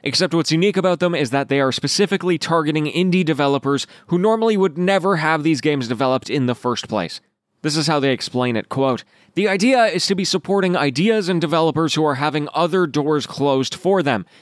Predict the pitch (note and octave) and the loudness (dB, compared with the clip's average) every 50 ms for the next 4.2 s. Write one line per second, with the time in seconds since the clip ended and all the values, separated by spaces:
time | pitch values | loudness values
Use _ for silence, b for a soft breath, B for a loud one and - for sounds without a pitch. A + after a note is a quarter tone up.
0 | b b b D3 D3+ D3 C3+ D3 D3+ A2+ - - C#3+ B2+ - C3+ C3+ - - G#3+ | b b b -2 -2 0 0 0 0 -2 -2 -4 -4 -2 0 0 -2 0 0 0
1 | A#3+ A#3+ G3+ F3 F3 E3+ E3+ - D#3 C#3+ C#3 C3 A#2+ - - E3 F#3+ G3 E3+ C#3+ | 0 0 0 0 0 -2 -2 -2 -2 -2 0 -2 -2 -2 0 0 0 0 0 -2
2 | - - - B2+ A#2 - - B2+ A#2+ A#2 A2 - - B B B B - C3+ B2+ | -2 -2 0 0 0 0 0 -2 -2 -2 -2 -6 -10 B B B B -6 -4 -2
3 | A#2 B2+ A#2+ - - B2+ B2 A#2 G#2+ A#2 A#2 G#2+ G#2 G2 - - D3+ D#3 D3 B2 | -2 -2 -4 -2 -2 -2 -2 -2 -2 -2 -2 -2 -2 -6 -8 -4 -2 -2 0 0
4 | A2 G2 - | -2 -2 -4